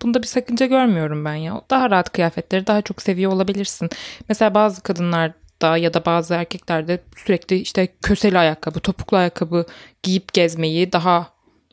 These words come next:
çok seviyor, ona alışmışlar. Ya olabilir bence. Her alışkanlık, e, kurtulmamız gerekmiyor bence. Bazı alışkanlıklara sadık kalabiliriz.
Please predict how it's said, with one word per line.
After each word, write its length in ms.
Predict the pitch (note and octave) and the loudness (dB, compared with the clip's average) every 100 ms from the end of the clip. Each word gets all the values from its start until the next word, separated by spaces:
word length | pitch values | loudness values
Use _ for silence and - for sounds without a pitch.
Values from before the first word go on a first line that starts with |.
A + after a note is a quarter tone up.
| - | -12
çok 200 | - - | -12 -4
seviyor, 300 | E3+ D#3 E3+ | -2 2 2
ona 140 | F#3 | 2
alışmışlar. 720 | E3 E3+ - F3 - - - G3 - | 2 0 -6 -8 -8 -4 -6 -6 -10
Ya 120 | C#4 C4+ | -4 0
olabilir 400 | D4+ E4 G4 D4 | 0 2 0 2
bence. 500 | F3+ D#3 D#3 D#3+ G3 | 0 0 -4 -6 -8
Her 240 | - C#4 C#4+ | -2 0 2
alışkanlık, 720 | C4+ B3 - C4 C4 C4 - - - | 0 -2 0 0 0 -6 -12 -14 -12
e, 160 | G#3 G3+ | -8 -8
kurtulmamız 560 | - - B3 B3+ A#3+ | -10 -4 0 0 0
gerekmiyor 460 | - B3 C4+ G#3+ D#3+ | 0 0 0 -4 -4
bence. 260 | D#3+ E3 F#3 | -4 -4 0
Bazı 260 | F#3+ F#3 | 0 2
alışkanlıklara 560 | F#3+ F#3 G#3 F#3+ G3+ G3 | 0 0 -2 0 0 0
sadık 300 | G#3 F#3 F#3+ | 2 0 0
kalabiliriz. 480 | F#3+ F#3 F3+ E3+ | -2 -2 -4 -8